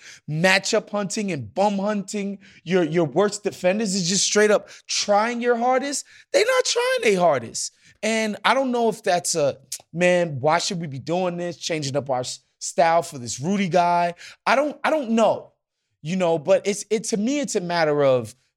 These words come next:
they're not trying hard enough to get this new stuff done.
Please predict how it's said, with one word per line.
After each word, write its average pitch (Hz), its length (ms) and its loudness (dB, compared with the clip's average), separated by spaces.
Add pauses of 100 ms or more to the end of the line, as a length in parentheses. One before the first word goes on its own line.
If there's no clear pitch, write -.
they're 196 180 2
not 175 320 -4 (340)
trying 147 680 -2 (180)
hard 175 260 2
enough 135 420 -4 (360)
to 170 120 -4
get 147 320 -6
this 151 220 -8
new 147 180 -8
stuff 120 360 -6
done. - 220 -18